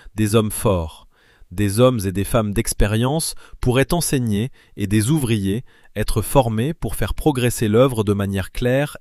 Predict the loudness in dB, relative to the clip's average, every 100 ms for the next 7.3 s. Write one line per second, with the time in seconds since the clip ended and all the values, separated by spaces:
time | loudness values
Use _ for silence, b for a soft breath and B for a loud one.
0 | -10 -4 2 2 2 -4 -10 -14 -18 _
1 | _ _ _ _ _ 0 0 6 4 4
2 | 2 2 4 2 4 4 2 2 4 4
3 | 4 2 2 2 0 -2 -4 -6 -8 -12
4 | _ 0 2 4 2 2 2 0 -2 -4
5 | -8 -14 -20 b b b -6 -2 4 4
6 | 4 0 2 2 2 0 0 -4 -2 -4
7 | -4 -4 -4